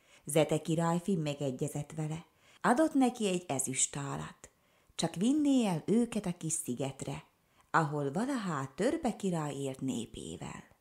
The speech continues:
A halász a fejét csóválta, de elvitte őket barkáján. Hét éjbe és hét napba tellett, mire elérték a kis szigetet.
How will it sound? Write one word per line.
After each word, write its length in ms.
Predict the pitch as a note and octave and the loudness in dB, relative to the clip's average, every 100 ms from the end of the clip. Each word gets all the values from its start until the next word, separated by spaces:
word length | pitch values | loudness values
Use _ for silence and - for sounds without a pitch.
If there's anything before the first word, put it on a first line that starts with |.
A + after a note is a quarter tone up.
| _ _ _ _ _ _ _ - | _ _ _ _ _ _ _ -6
A 80 | |
halász 500 | C#3 D#3+ G#3 G#3 G3+ | 0 4 6 6 6
a 80 | G3 | 4
fejét 420 | F#3 C#3 C#3 D3 | 0 0 2 0
csóválta, 680 | - D#3+ D3+ D3+ D3+ D3 D3+ - - - _ | 0 -2 0 0 0 -2 -6 -8 -20 -20 _
de 140 | C#3+ | -6
elvitte 540 | - B3+ D#4+ C#4 - F3+ | -2 0 2 0 -2 -2
őket 440 | E3+ D#3+ - - | 0 -2 -4 -6
barkáján. 800 | C3 C3 - C#3 C#3 D#3 D3 - _ _ _ _ _ | -6 -6 -8 -8 -6 -6 -8 -10 _ _ _ _ _
Hét 440 | - F#3+ B3 C4 B3+ | 2 4 6 4 2
éjbe 420 | - G#3 G#3+ G3+ | 2 4 4 0
és 400 | - D#3+ C#3+ - | -2 -2 0 -2
hét 380 | G#3+ B3 C4 B3 | 2 2 2 0
napba 460 | D3 D3 C#3+ D3 | -2 -2 -2 -4
tellett, 640 | - D3 C#3+ D3 D3 _ - - | -2 -4 -4 -6 -8 _ -20 -8
mire 320 | E3+ D#3+ D3 | 0 2 2
elérték 680 | - C#4+ D4 A#3+ - F3+ - | 4 2 4 2 2 -2 -2
a 40 | |
kis 260 | D3+ - A3+ | -8 -4 0
szigetet. 840 | - - B2 C3+ - - - - | 0 -2 -8 -10 -10 -14 -14 -20